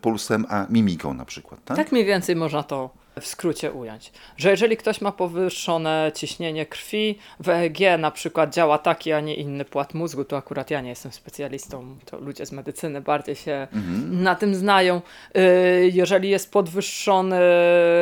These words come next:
Speaker 2: potliwość, to to może, mogą być symptomy takiej, a nie innej emocji.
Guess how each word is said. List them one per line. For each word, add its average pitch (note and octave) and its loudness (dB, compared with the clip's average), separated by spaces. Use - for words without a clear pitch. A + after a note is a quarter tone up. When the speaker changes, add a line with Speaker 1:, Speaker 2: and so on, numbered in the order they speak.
Speaker 2:
potliwość, G#3+ 0
to A#3 0
to B3 -2
może, G#3 -2
mogą G3 2
być E3+ -8
symptomy E3+ -6
takiej, E3+ -6
a D#3+ -4
nie D#3 -6
innej C#3+ -10
emocji. - -16